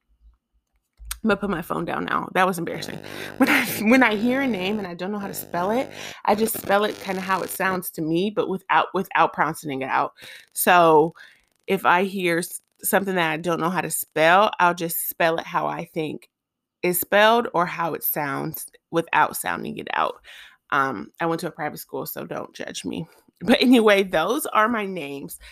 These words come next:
Those are all the names on my list. And I think that they're super cute. Now, as I was going through the girl names, I was like, "Oh, no, I don't really like this." And, "No, no, no, I don't really like this." It's because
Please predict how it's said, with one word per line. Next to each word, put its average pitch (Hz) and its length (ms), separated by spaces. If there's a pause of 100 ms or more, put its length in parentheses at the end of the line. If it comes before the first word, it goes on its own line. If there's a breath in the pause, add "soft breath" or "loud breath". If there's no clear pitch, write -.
(160 loud breath)
Those 233 160
are 247 80
all 226 180
the 330 80
names 269 260
on 202 120
my 175 120
list. 156 520 (680)
And 190 260
I 190 80
think 240 200
that 233 140
they're 202 160
super 208 540
cute. - 480 (340 loud breath)
Now, 202 200
as 285 120
I 302 80
was 277 120
going 233 200
through 233 120
the 202 100
girl 175 260
names, 175 360
I 180 80
was 190 100
like, 185 240
"Oh, 233 180
no, 226 120
I 220 60
don't 214 140
really 190 160
like 190 280
this." 156 220
And, 175 100
"No, 185 180
no, 196 140
no, 214 200
I 190 100
don't 180 120
really 165 180
like 160 220
this." - 160
It's 180 140
because 190 440